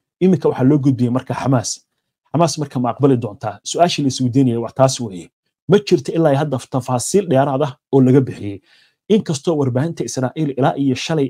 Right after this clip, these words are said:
ilaa iyo xalay, ilaa iyo saaka ay tibinayso war ku saabsan in isdhaafsiga maxaabiistan uu ka kooban yahay ilaa iyo afartan maxbuus oo Israa'iiliyiin ah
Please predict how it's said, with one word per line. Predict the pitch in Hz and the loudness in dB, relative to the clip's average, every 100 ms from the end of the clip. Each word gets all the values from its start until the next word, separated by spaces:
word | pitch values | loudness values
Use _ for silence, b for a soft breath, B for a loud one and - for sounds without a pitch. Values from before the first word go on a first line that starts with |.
| 127 | 0
ilaa | 139 | 0
iyo | 147 127 | 0 -4
xalay, | - 151 120 | -4 -2 0
ilaa | 143 | 0
iyo | 147 | 0
saaka | - 147 - | 0 -4 -4
ay | 123 123 | -6 -4
tibinayso | - 156 143 127 123 | -4 -2 -2 -2 0
war | 165 | -2
ku | - | -2
saabsan | 143 135 127 - 156 - _ _ _ _ - | -6 -4 -4 -4 -6 -8 _ _ _ _ 2
in | 185 196 - | 2 2 -6
isdhaafsiga | - 147 160 - 139 | -2 0 0 -2 -4
maxaabiistan | 123 - 113 113 165 151 139 139 | -4 -6 -2 0 0 -2 -2 -2
uu | 127 | -2
ka | 175 | -2
kooban | 160 135 131 139 | 2 4 6 4
yahay | 117 139 139 - | 4 -2 -4 -2
ilaa | 127 160 | 2 2
iyo | 139 139 139 | 2 2 0
afartan | - 127 170 - 127 | -4 -6 -6 -2 -2
maxbuus | 120 - 104 143 156 | -2 -6 -4 -2 -2
oo | 131 | -2
Israa'iiliyiin | 123 131 127 123 139 | -2 2 2 4 4
ah | 151 | 2